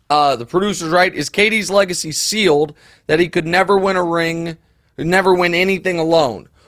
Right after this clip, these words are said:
Well, very, very, very few guys ever win anything alone. I do think, and I don't think K D made them do this, but it is an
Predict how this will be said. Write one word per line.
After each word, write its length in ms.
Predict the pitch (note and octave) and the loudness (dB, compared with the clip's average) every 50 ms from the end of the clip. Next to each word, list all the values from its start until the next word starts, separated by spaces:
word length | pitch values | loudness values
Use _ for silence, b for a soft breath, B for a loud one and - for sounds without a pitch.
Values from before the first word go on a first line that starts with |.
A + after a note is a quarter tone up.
| b b | b b
Well, 280 | D#3 F#3 F#3+ - - _ _ - | 0 0 0 0 -2 _ _ -18
very, 580 | E3 D#3+ F#3 A#3+ C4+ C#4+ C#4+ C4+ C4 B3+ A#3+ | -16 -2 0 2 2 4 4 2 2 2 0
very, 420 | G3 F3+ G3+ G3+ G3+ G3 F#3 F3 D#3 | 0 2 4 4 4 4 2 0 -2
very 420 | C#3+ B2+ F3 F3+ F3+ F#3 F3+ E3+ | 0 2 2 4 4 4 2 0
few 260 | D#3 - D#3+ E3+ E3+ | -2 -6 -8 -6 -2
guys 420 | D3+ D#3+ D3+ D3 C#3 C#3 C3+ B2+ - - - | 0 2 2 2 2 0 -2 -6 -6 -4 -2
ever 280 | E3+ E3+ D3+ D#3+ D3+ | -2 0 0 -2 -4
win 280 | C#3+ C3+ C#3 C#3 C3+ A#2+ - _ - | -4 -4 -6 -8 -8 -10 -12 _ -4
anything 640 | F3 F#3 F#3 F3+ D#3 C3 - - C3 C3 B2+ A#2 - - | -4 -2 -2 -4 -6 -6 -6 -6 -6 -4 -6 -8 -6 0
alone. 760 | C3 C3+ B2 A#2 A#2+ C3+ D3+ F3 F3 D#3 A#2+ G2+ E2+ D2+ - _ _ _ _ _ _ _ _ _ _ _ _ _ _ _ _ - | 0 0 2 0 -2 0 2 2 2 2 0 -2 -8 -12 -16 _ _ _ _ _ _ _ _ _ _ _ _ _ _ _ _ -2
I 160 | E3 E3 D#3+ | -2 -2 -2
do 420 | D3+ C3 - - A3+ B3+ C4 B3 | -4 -8 -6 -4 -2 0 -2 -2
think, 280 | G3 - A3 G#3+ G3 - | -2 0 0 0 0 -2
and 140 | - F3 E3+ | -2 0 0
I 120 | E3 F#3 G#3 | 2 2 2
don't 140 | A#3 A#3+ A3+ | 2 0 0
think 500 | A3 G#3 F#3 D3+ C3 _ _ - - _ _ _ | -2 -4 -4 -8 -12 _ _ -20 -20 _ _ _
K 240 | - - F#3+ G3 G3+ | -4 0 0 0 0
D 180 | F#3+ G3 F#3 | 0 -4 -4
made 380 | F3 E3+ F3+ F#3+ G3 F#3+ D#3+ D3+ | -4 -2 0 0 0 0 -2 -4
them 240 | F3 E3 D#3 D3 C3+ | -4 -4 -4 -6 -4
do 240 | G#3+ B3 B3 G#3 D3+ | -4 -4 -2 -4 -4
this, 480 | A#2 G2 D2+ D2+ - - - - - _ _ _ _ _ _ _ _ - | -6 -8 -10 -12 -12 -12 -12 -14 -16 _ _ _ _ _ _ _ _ -18
but 500 | C#3 C3 F3+ F3+ F3+ E3+ D#3+ - _ _ _ _ _ _ _ _ _ _ - _ _ _ _ _ _ _ _ _ _ _ | -2 0 2 4 4 2 0 -2 _ _ _ _ _ _ _ _ _ _ -20 _ _ _ _ _ _ _ _ _ _ _
it 160 | D#3+ E3+ E3+ | 2 2 2
is 280 | F#3+ G#3+ A#3 A#3 F3+ F#3+ | 2 2 0 0 0 0
an 160 | F#3+ E3+ E3 | -2 -2 -4